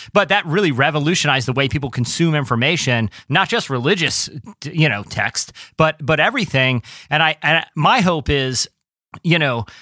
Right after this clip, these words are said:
I've seen a lot of sort of an antagonistic approach by a lot of contemporary kind of Christian leaders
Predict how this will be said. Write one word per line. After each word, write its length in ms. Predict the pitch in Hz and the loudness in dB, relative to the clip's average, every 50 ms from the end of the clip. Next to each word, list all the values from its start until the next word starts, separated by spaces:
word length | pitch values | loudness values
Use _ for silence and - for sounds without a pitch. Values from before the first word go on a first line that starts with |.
| - _ - | -20 _ -6
I've 160 | 143 160 147 | -6 -4 -2
seen 200 | - - 185 170 | 0 0 0 0
a 60 | 147 | 0
lot 340 | 135 131 143 147 151 151 - | 0 2 2 2 2 0 0
of 380 | 151 143 139 135 127 110 - - _ _ _ _ 127 | -2 -4 -2 -4 -6 -8 -12 -16 _ _ _ _ -8
sort 180 | - - 160 156 | -4 -2 -2 -2
of 60 | 131 | -2
an 80 | 127 | -2
antagonistic 600 | 120 107 - 151 151 147 135 131 139 - - 147 - | -4 -2 0 0 0 0 0 -2 -4 -4 -6 -6 -10
approach 440 | 104 - 117 104 92 - - - - | -12 -10 -10 -10 -10 -10 -14 -10 -4
by 180 | - 123 120 123 | -2 0 0 0
a 80 | 117 | 0
lot 240 | 117 123 120 123 123 | 0 0 0 0 0
of 160 | 120 110 - - | -2 -4 -6 -4
contemporary 680 | - 120 107 - 127 127 127 120 120 117 113 110 110 | -4 -4 -4 -4 -6 -8 -6 -4 -4 -4 -4 -6 -6
kind 160 | - 127 117 | -6 -8 -8
of 40 | 104 | -8
Christian 480 | 101 - 107 110 127 117 - 127 117 110 | -8 -10 -8 -6 -4 -4 -4 -4 -4 -2
leaders 440 | 113 120 110 113 107 101 98 - | -2 -2 -2 -2 -2 -4 -6 -8